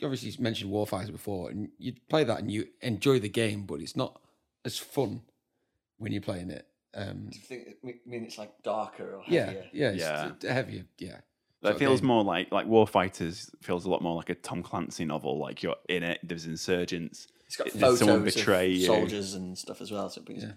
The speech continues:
Speaker 3: Yeah, whereas this just feels a bit more like, you know, like a
Speaker 1: Yeah, so
Speaker 3: Saturday,
Speaker 1: I
Speaker 3: Saturday morning B movie.
Speaker 1: Which is wh-, why I think it works as it is, and I, I,
Speaker 3: Yeah.
Speaker 1: that's why I like it, because it's,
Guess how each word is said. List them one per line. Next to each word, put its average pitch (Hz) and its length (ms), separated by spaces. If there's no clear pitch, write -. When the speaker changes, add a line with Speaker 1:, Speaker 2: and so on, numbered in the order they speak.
Speaker 3:
Yeah, 87 460
whereas 92 460
this - 180
just - 180
feels 87 220
a - 20
bit 87 120
more 82 200
like, 80 280
you - 40
know, 78 140
like 73 220
a 78 180
Speaker 1:
Yeah, 101 160
so - 240
Speaker 3:
Saturday, 82 520
Speaker 1:
I - 40
Speaker 3:
Saturday 117 240
morning 90 460
B 87 200
movie. 85 600
Speaker 1:
Which - 180
is 127 80
wh-, - 300
why 120 240
I - 20
think - 180
it 73 80
works 80 280
as 67 60
it 69 60
is, 95 120
and 87 100
I, - 240
I, - 60
Speaker 3:
Yeah. - 120
Speaker 1:
that's 110 160
why 104 140
I 101 60
like 101 340
it, 95 80
because 107 280
it's, - 280